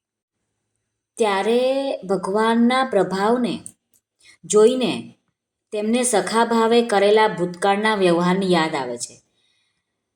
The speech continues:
એ મિત્રો કેમ મળતા હોય ત્યારે આનંદ પ્રમાદથી મસ-, મજાક મસ્કરી કરતા હોય છે,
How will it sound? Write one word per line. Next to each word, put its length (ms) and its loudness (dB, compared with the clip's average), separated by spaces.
એ 60 -12
મિત્રો 400 0
કેમ 220 2
મળતા 440 2
હોય 220 0
ત્યારે 360 0
આનંદ 520 0
પ્રમાદથી 640 -2
મસ-, 260 2
મજાક 340 0
મસ્કરી 420 -2
કરતા 300 -2
હોય 240 -2
છે, 360 -12